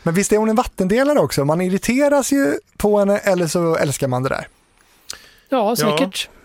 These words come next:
Speaker 1: Ja. Det blev också en del allvar i vårt samtal, eh,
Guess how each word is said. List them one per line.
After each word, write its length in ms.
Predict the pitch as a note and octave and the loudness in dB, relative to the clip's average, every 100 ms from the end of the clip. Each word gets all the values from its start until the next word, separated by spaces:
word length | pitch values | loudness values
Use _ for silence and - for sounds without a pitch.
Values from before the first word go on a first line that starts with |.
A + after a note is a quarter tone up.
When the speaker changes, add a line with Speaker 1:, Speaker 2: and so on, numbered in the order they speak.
| - | -4
Speaker 1:
Ja. 260 | G3+ F#3+ A#3 _ - - - | -2 -2 -4 _ -20 -20 -4
Det 120 | F#3+ | -2
blev 180 | A3 A#3 | 0 0
också 160 | G#3 G#3 | 0 0
en 60 | |
del 100 | F#3 - | -2 -2
allvar 460 | A#3 E3 F#3 C#4 | -2 0 0 0
i 20 | |
vårt 180 | B3+ F3+ | 0 0
samtal, 460 | F3+ D3 C#3 C3+ C#3 | 0 -2 0 0 0
eh, 260 | D3+ - | -4 -4